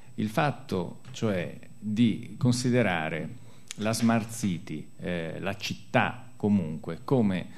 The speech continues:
un'organizzazione che nel suo complesso deve perseguire un equilibrio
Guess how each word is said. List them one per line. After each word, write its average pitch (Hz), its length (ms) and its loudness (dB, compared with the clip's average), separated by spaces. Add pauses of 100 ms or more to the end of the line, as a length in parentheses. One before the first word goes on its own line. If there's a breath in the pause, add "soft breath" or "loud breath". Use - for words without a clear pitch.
(340 loud breath)
un'organizzazione 120 1500 6
che 101 140 0
nel 104 220 8
suo 139 320 2
complesso 92 920 0
deve 101 220 0
perseguire 95 760 2 (280 loud breath)
un 104 160 4
equilibrio 104 1040 6